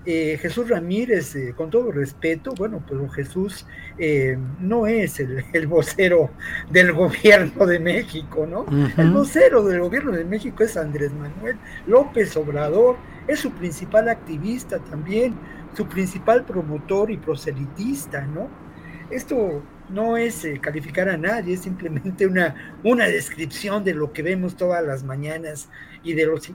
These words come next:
Speaker 1: y del impacto que tiene mediáticamente las declaraciones de Andrés Manuel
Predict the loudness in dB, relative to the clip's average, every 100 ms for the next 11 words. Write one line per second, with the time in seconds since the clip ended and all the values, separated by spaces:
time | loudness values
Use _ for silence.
0 | -8 -6 -6 -6 -2 -2 -2 -4 -6 -6
1 | -10 -8 -8 -4 -6 -6 -12 -10 -6 0
2 | 0 0 -6 -8 -6 -6 -8 -10 -10 -8
3 | -10 -10 -10 -8 -8 -4 -4 -4 -4 -4
4 | -2 -2 0 -2 -2 -2 -2